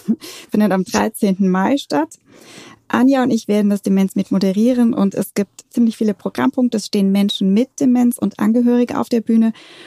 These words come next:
und es gibt auch jede Menge Beratungsmöglichkeiten, vor allem von Desideria Care, der Alzheimer Gesellschaft München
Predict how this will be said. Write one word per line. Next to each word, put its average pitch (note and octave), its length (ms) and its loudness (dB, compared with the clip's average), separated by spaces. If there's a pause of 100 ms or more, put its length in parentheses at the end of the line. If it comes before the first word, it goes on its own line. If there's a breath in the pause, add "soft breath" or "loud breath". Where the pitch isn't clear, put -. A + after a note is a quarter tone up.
(180 loud breath)
und A3+ 140 2
es - 100 -8
gibt - 140 -8
auch - 80 -6
jede G#3+ 200 0
Menge G3 240 2
Beratungsmöglichkeiten, - 1300 -4
vor - 220 -10
allem G3+ 200 0
von F#3+ 160 -4
Desideria B3 720 0
Care, A#3 360 0
der A3 180 -6
Alzheimer G#3+ 420 0
Gesellschaft F#3+ 520 -4
München G3+ 340 0